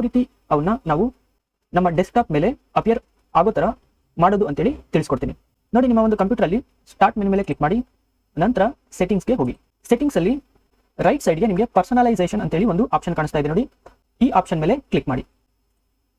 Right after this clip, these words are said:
ನಂತರ ಇಲ್ಲಿ ಲೆಫ್ಟ್ ಸೈಡಲ್ಲಿ ನಿಮಗೆ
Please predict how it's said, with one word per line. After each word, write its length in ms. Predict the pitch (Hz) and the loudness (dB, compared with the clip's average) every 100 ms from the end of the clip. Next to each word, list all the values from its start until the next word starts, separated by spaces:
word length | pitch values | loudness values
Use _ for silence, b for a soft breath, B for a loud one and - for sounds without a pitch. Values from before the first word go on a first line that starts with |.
| _ _ _ _ _ _ _ _ _ _ _ _ _ _ _ _ _ _ _ - | _ _ _ _ _ _ _ _ _ _ _ _ _ _ _ _ _ _ _ -2
ನಂತರ 280 | 190 285 254 190 | 0 2 2 2
ಇಲ್ಲಿ 120 | 233 165 | 0 2
ಲೆಫ್ಟ್ 180 | 190 - | 0 2
ಸೈಡಲ್ಲಿ 320 | 262 160 151 247 - _ 170 | 0 2 0 -2 -6 _ -2
ನಿಮಗೆ 200 | 156 | 0